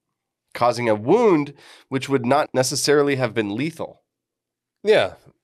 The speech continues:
Speaker 1: The president was struck a second time by a bullet which entered the right rear portion of his head, causing a massive and fatal wound.
Speaker 2: Oh, yeah.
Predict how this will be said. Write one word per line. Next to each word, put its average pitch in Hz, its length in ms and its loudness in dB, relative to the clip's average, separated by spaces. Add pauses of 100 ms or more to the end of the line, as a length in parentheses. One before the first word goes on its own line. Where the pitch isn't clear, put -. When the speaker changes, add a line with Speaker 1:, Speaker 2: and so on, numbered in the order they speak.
(960)
Speaker 1:
The 107 100 -4
president 143 460 0
was 147 160 -2
struck 131 420 -2
a - 60 -10
second 165 420 -2
time 107 300 -2
by 101 140 0
a 101 60 -2
bullet 101 380 -2 (220)
which 113 320 -6
entered 123 500 -2
the 104 80 -2
right 113 400 -2
rear 123 320 -4
portion 117 400 -6
of 104 80 -6
his 92 120 -12
head, 101 340 -4 (440)
causing 107 320 -2
a 95 60 0
massive 120 640 -4
and 104 140 -12
fatal 101 360 -6
wound. 92 380 -14 (300)
Speaker 2:
Oh, 87 140 -8
yeah. 71 80 -14